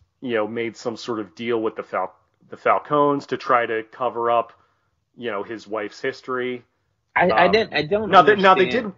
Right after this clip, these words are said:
Speaker 1: did, they did walk it back later and say that he was about to, to, to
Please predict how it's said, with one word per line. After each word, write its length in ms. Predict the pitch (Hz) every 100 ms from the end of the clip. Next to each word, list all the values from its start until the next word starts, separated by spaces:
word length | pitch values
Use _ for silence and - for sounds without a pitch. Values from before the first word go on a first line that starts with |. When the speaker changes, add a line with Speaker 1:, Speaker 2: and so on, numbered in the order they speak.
| _ 151
Speaker 1:
did, 0 |
they 80 | 160
did 200 | 277 208
walk 300 | 190 190 165
it 100 | -
back 240 | 151 135
later 280 | 139 139 135
and 100 | 123
say 240 | 131 127
that 200 | 117 120
he 160 | - 135
was 140 | 120
about 280 | 117 120 -
to, 100 | 120 _ _ _
to, 320 | - 117 107 - -
to 240 | 120 113